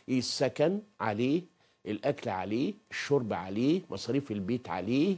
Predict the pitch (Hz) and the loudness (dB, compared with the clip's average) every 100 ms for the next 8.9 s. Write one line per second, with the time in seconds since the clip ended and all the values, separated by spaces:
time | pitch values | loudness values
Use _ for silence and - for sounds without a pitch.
0 | 175 107 107 117 95 123 - 113 110 147 | 0 0 0 0 0 -2 0 2 6 6
1 | 190 - 87 120 - - - 135 107 - | 6 2 -6 -6 -6 -4 -2 -2 -4 -12
2 | - _ - 107 170 247 - - - - | -20 _ -4 8 12 12 12 8 -4 4
3 | 180 175 135 101 107 - - - - - | 4 4 0 -2 -2 -4 -10 -16 -14 -12
4 | - 208 202 143 165 175 165 151 139 - | 8 8 10 6 4 6 6 6 4 2
5 | 165 139 110 120 101 147 110 95 101 90 | 2 4 0 -2 2 0 0 -4 -4 -2
6 | 95 107 120 156 156 175 143 117 101 - | -2 2 4 8 10 10 10 6 6 10
7 | 196 - 196 - 165 104 190 226 156 175 | 8 10 6 6 2 10 12 12 12 6
8 | 151 - 131 123 135 127 98 101 92 | 6 2 2 0 0 -2 -2 -4 -4